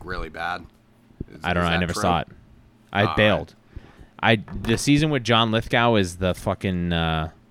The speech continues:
Speaker 2: the main villain is so good. It's,
Speaker 1: Yeah.
Speaker 2: I might start rewatching it tomorrow.
Speaker 1: All
Speaker 2: I was
Speaker 1: right,
Speaker 2: thinking
Speaker 1: you do
Speaker 2: about that
Speaker 1: that.
Speaker 2: while I was. I also, uh, think Julie Benz is a sexy lady. Uh,
Speaker 1: Yeah, I
Speaker 2: and
Speaker 1: feel like,
Speaker 2: I will
Speaker 1: I
Speaker 2: say
Speaker 1: don't
Speaker 2: this:
Speaker 1: know
Speaker 2: she is the best part of this movie.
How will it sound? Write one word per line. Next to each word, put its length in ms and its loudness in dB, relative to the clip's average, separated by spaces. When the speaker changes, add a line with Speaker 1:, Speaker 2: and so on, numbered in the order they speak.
Speaker 2:
the 100 0
main 340 0
villain 380 2
is 320 -2
so 280 2
good. 340 2
It's, 80 -12
Speaker 1:
Yeah. 60 -12
Speaker 2:
I 140 -2
might 340 0
start 260 -2
rewatching 420 -2
it 100 -6
tomorrow. 420 -6
Speaker 1:
All 80 -16
Speaker 2:
I 40 -2
was 100 -4
Speaker 1:
right, 40 -12
Speaker 2:
thinking 120 -2
Speaker 1:
you 100 0
do 60 0
Speaker 2:
about 100 0
that 100 2
Speaker 1:
that. 40 0
Speaker 2:
while 80 2
I 40 2
was. 160 -4
I 100 4
also, 420 4
uh, 260 2
think 240 -2
Julie 200 0
Benz 300 -4
is 120 -10
a 40 -12
sexy 320 -8
lady. 320 -6
Uh, 320 -4
Speaker 1:
Yeah, 180 4
I 40 4
Speaker 2:
and 80 -2
Speaker 1:
feel 220 -4
like, 240 0
Speaker 2:
I 80 6
will 120 2
Speaker 1:
I 100 2
Speaker 2:
say 80 4
Speaker 1:
don't 100 2
Speaker 2:
this: 160 4
Speaker 1:
know 240 -2
Speaker 2:
she 320 0
is 160 0
the 100 -2
best 320 -2
part 240 -2
of 60 -2
this 180 -6
movie. 320 -6